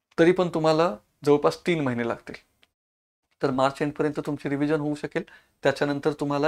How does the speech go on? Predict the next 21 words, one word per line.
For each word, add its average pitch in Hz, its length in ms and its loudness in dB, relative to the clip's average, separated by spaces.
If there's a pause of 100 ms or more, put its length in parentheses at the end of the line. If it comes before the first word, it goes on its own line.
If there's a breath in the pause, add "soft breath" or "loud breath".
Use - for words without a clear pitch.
एक 143 200 -6
महिना 135 300 -6
अजून 131 200 -6
रिव्हिजनला 123 400 -6
मिळू - 180 -10
शकेल. - 280 -18 (720)
पण 180 220 4 (380)
जर 143 100 2
परीक्षा 147 460 2
मोठी 151 400 -4
आहे, 151 220 -10 (220)
तर 139 80 -2
ती 139 140 -4
तुमच्याकडनं 135 640 -4
खूप - 220 -8
कष्ट 151 260 -2
पण 135 200 -2
मागेल, 120 300 -4 (500 soft breath)
आणि 127 140 -2
जर 139 140 0
तुम्हाला 143 280 -2